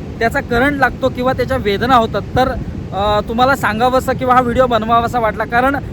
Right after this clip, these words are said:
कोकणपट्टीच्या अनेक समुद्र किनाऱ्यावर, अ, हे असे जेलीफिश आढळून येतात.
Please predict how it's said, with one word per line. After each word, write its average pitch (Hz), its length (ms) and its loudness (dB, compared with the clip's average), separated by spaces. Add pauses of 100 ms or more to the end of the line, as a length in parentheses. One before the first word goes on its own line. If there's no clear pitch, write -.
(140)
कोकणपट्टीच्या 277 720 2
अनेक 254 240 0
समुद्र 262 360 0
किनाऱ्यावर, 254 560 2 (300)
अ, 214 500 0
हे 202 140 0
असे 254 260 0
जेलीफिश 226 520 -4
आढळून 190 480 -2
येतात. 226 240 -2